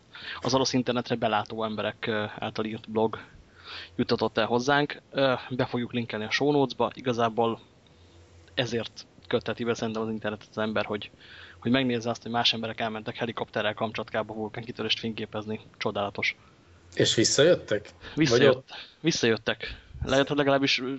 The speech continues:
Speaker 1: naponta posztolnak róla, tehát még élnek. Semmiképpen nem zuhantak például bele.
Speaker 2: Aha. Csodálatos. Hát majdnem olyan jó, mint a meteor támadás rockkoncert közben, ami a múlt hetet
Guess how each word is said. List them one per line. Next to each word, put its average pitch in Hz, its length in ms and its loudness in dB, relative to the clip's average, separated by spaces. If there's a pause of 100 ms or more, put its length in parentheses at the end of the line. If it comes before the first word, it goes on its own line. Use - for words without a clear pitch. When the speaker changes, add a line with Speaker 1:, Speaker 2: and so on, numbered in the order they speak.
(140)
Speaker 1:
naponta 123 460 0
posztolnak 120 500 -2
róla, 131 140 2
tehát 120 180 -4
még 113 160 -2
élnek. 107 440 -6
Semmiképpen 113 500 -4
nem 113 120 -2
zuhantak 113 440 -6
például 110 220 -4
bele. 104 240 -4 (600)
Speaker 2:
Aha. - 320 -14 (800)
Csodálatos. 101 640 0
Hát 170 200 4
majdnem 104 320 6
olyan 98 200 -6
jó, 98 140 -6
mint 98 260 -8
a 110 200 0 (560)
meteor 101 500 2
támadás 104 560 0
rockkoncert 104 600 0
közben, 104 300 -4
ami 104 180 -8
a 101 80 -10
múlt 101 240 -10
hetet - 420 -6